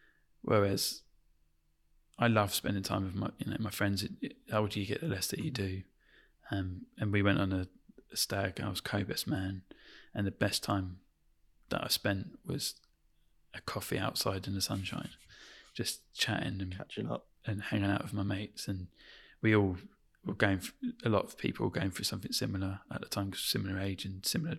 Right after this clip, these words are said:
Speaker 1: levels in business
Speaker 2: Mm-hmm.
Speaker 1: and whatever. And we just gave each other some tips and advice and just laughed. And that, that makes you passionate because you're,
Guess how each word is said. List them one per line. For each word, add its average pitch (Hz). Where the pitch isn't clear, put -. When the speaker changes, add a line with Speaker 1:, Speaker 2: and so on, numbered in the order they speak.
Speaker 1:
levels 98
in 95
business -
Speaker 2:
Mm-hmm. 120
Speaker 1:
and 95
whatever. -
And 101
we 98
just -
gave 98
each -
other 98
some -
tips -
and -
advice -
and 95
just -
laughed. -
And 110
that, -
that 120
makes -
you -
passionate -
because -
you're, 98